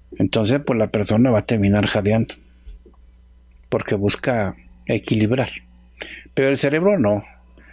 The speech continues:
Lo está haciendo conscientemente, lo está haciendo automáticamente, pero no estamos conectados con lo que realiza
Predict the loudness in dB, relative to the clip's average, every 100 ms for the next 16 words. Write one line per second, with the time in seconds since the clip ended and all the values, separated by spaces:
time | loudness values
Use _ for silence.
0 | -20 -4 -4 0 0 2 4 2 2 0
1 | 0 0 2 2 2 0 0 0 0 -2
2 | 0 0 0 0 0 -4 -14 -20 -16 -4
3 | -4 0 2 2 2 0 2 2 0 -2
4 | -2 0 0 2 0 -4 -10 -20 -20 -20
5 | -10 -6 -2 0 0 0 -2 -2 0 0
6 | 0 -4 -12 -20 -20 -20 -20 -20 -20 -6
7 | -2 2 0 0 -2 0 0 -4 -14 -20
8 | -20 -20 -20 -20 -20 -20 -20 -20 -20 -20
9 | -4 0 0 0 0 0 -4 -6